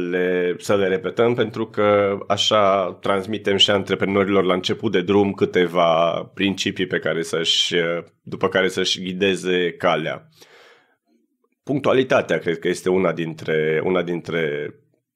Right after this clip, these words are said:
valorile care, pe care eu o consider importantă și îmi place să cred că definește ceea ce fac eu.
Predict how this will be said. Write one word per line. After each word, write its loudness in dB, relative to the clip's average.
valorile 2
care, -4
pe -2
care 0
eu 4
o 2
consider 0
importantă -2
și 0
îmi -6
place -2
să -4
cred -2
că 0
definește 0
ceea 2
ce -8
fac -2
eu. 2